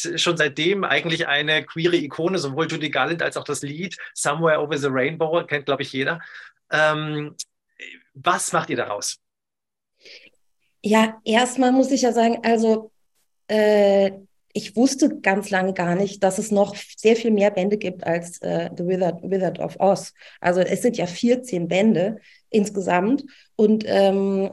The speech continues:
Speaker 2: was ich eben total spannend daran fand, war, dass in Band zwei und drei, äh, äh, die Geschichte, äh, über die Geschichte eines Transkids, also einer Transition, Transition eines Kindes erzählt wird. Und das fand ich total ungewöhnlich,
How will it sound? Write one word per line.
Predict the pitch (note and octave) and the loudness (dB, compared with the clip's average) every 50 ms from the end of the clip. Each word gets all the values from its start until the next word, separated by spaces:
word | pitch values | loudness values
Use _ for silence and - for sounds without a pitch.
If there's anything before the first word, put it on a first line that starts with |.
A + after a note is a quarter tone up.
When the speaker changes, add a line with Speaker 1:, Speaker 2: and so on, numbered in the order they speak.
| - - | -8 -12
Speaker 2:
was | F#3 F#3 F#3 G3+ G#3 G3+ | -12 -4 -2 -2 0 0
ich | - G#3+ - | -4 -8 -4
eben | - F#3+ G3 G#3+ G#3+ | -2 0 0 0 -2
total | A3 A3 - G3 F#3+ F#3+ F#3+ - - | -4 -2 0 0 0 0 0 -4 -12
spannend | - - - - _ - F3+ F#3+ A3+ C4+ C#4 C4+ G#3 | -14 -14 -14 -10 _ -4 -2 2 4 4 4 4 4
daran | G#3 G#3 G3 G3 G3+ G#3+ | 2 2 2 0 0 -2
fand, | G#3 - - F#3+ G3 G3+ A3 G#3+ G#3 | -4 -4 -4 -2 -2 -2 -2 -2 -2
war, | G3 G3 G3+ | 0 2 2
dass | G3 F#3+ F#3+ - | 2 0 0 -2
in | - G3 G3 G3 | -6 -6 -6 -4
Band | F#3+ F#3 F#3 F#3 F#3+ F#3+ - - _ _ _ _ _ | -2 -2 -2 -2 -2 -6 -8 -14 _ _ _ _ _
zwei | - - - F3 E3 F3 G#3 A#3+ A#3+ | -18 -10 -6 -2 2 4 4 4 2
und | G3+ G3 F#3+ - - | 2 -2 -4 -6 -8
drei, | - E3+ E3+ F3+ F#3+ G#3+ A#3 A3+ - - - - _ _ _ - | -6 -2 0 2 2 2 2 0 -2 -8 -20 -20 _ _ _ -2
äh, | G3 F#3+ F#3+ F#3 F#3 - - - - G3+ F#3+ F#3+ | 0 2 2 2 0 -2 -4 -4 -2 0 0 0
äh, | F#3 | 0
die | F#3 F3+ | -2 -6
Geschichte, | G3+ F#3 - G3+ G#3+ G#3+ - G#3 G3+ G3+ G3+ | -8 -4 -2 -2 -2 0 0 -2 -2 -2 -2
äh, | - G3+ G3 F#3+ F#3+ F#3+ - | -2 0 0 0 0 -2 -4
über | F#3+ G3 F#3+ F#3 F#3 - - - - - | -2 -2 0 0 -2 -2 -6 -10 -14 -14
die | - G3+ - - | -14 -14 -8 -6
Geschichte | A3+ A3 A3+ A3 A3+ A3 | -4 -2 -2 -2 0 0
eines | G3 G3 G3 G3 | 0 -2 -2 -4
Transkids, | - - F#3 F#3 G3 A3 A3 - - F#3 F3+ - | -6 -4 -2 0 0 0 -2 -4 -6 -8 -6 -4
also | F#3 F3+ F#3+ | -4 -2 -2
einer | F#3 F#3 F#3 F3+ F3+ F#3 | 0 0 0 0 0 -2
Transition, | F#3 - G3 G3 F#3+ F#3+ F#3+ - - G#3 G#3 G3+ G#3 - _ - - - _ _ _ _ _ _ | -2 -2 0 0 0 -2 -6 -4 -2 0 0 0 -2 -6 _ -20 -20 -20 _ _ _ _ _ _
Transition | - - G3+ G3 G3 G3 G3 - G#3+ G#3 | -6 -4 -2 -2 -2 -4 -6 -4 -2 -2
eines | G3 F#3+ F#3+ F#3+ | -2 -2 -4 -6
Kindes | - - G3+ G3+ A#3 A#3 | -6 -2 0 0 2 0
erzählt | - F#3 F3 E3+ - E3+ E3 E3 E3+ - | 0 -4 -8 -6 -4 -2 -2 0 0 0
wird. | G3 G3 G#3 | -2 -2 0
Und | G3 F#3 | 0 -2
das | F#3 F#3 | -2 -2
fand | - G#3 G#3 G#3 | -2 -2 -2 -2
ich | G#3+ | -4
total | - A3 G3+ - F#3+ G#3+ A3 | -6 -8 -6 -2 0 2 4
ungewöhnlich, | A3 A3 C4 D4+ A#3 F3+ F#3+ G3+ G3 G#3 A#3 G#3+ - - - - | 4 4 4 2 2 2 2 2 2 2 0 -2 -6 -12 -20 -4